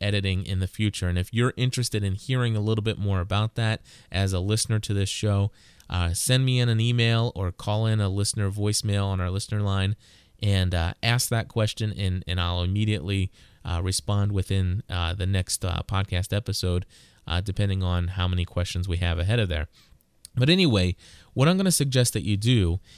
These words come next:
is, uh, have this individual, your co-host, uh, help you to,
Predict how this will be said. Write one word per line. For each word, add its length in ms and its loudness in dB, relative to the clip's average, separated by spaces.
is, 420 4
uh, 340 2
have 260 0
this 280 2
individual, 600 2
your 200 2
co-host, 640 2
uh, 280 2
help 360 0
you 220 0
to, 540 -2